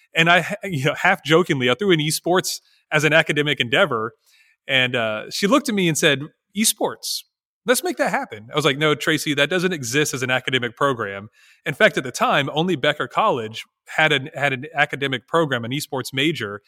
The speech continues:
in the U S. There were a couple other programs, like, at U C I, a couple abroad at, like, Staffordshire and a couple other schools.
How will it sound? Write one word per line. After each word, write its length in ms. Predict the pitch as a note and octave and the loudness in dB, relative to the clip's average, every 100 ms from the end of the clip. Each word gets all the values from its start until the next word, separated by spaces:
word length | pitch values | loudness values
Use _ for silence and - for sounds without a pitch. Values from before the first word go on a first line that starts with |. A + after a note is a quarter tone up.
| _ _ F3 | _ _ 0
in 140 | F3+ | 2
the 100 | E3 | 2
U 220 | D3 C#3 | 4 4
S. 300 | D3+ G2+ - - | 4 2 -4 -2
There 120 | C#4 | 0
were 40 | |
a 40 | - | 2
couple 240 | - D#3 | 0 0
other 140 | D3+ | -2
programs, 440 | D3 C3 B2+ C3 B2 | -2 -2 -2 -2 -4
like, 160 | A#2+ | -6
at 60 | B2 | -8
U 180 | A#2 B2+ | -6 -4
C 260 | - C3 A#2 | -2 0 2
I, 280 | A#2+ A#2+ | 2 0
a 80 | A#2+ | -2
couple 300 | - D3 C#3 | -4 -2 0
abroad 420 | B2+ B2 B2 B2 | 0 2 4 4
at, 60 | B2 | 2
like, 120 | B2+ | -4
Staffordshire 640 | - B2+ A#2 A#2 - A#2+ | 0 0 0 -4 -4 -2
and 80 | A#2+ | -2
a 60 | A2+ | -2
couple 240 | B2 B2 | -6 -4
other 180 | A#2+ A#2+ | -4 -4
schools. 520 | - B2 A#2 A2+ - | -6 -6 -4 -6 -8